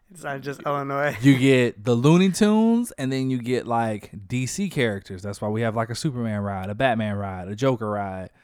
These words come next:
Speaker 2: like, all that stuff, right?
Speaker 1: The Flash Pass.
Speaker 2: The Flash Pass, exactly. So they decided to do a crossover where they're gonna cross over a, a Looney Tunes character with a D C character. So they had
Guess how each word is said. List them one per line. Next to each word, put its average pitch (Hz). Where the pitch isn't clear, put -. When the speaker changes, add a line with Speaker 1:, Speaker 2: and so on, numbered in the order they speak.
Speaker 2:
like, 117
all 139
that 117
stuff, 90
right? 107
Speaker 1:
The -
Flash -
Pass. -
Speaker 2:
The 120
Flash 156
Pass, 90
exactly. 107
So 131
they 127
decided 156
to 127
do 120
a 107
crossover 113
where 110
they're 110
gonna 110
cross 123
over 107
a, 104
a 117
Looney 175
Tunes 208
character 220
with 110
a 107
D 117
C 110
character. 90
So -
they 113
had 101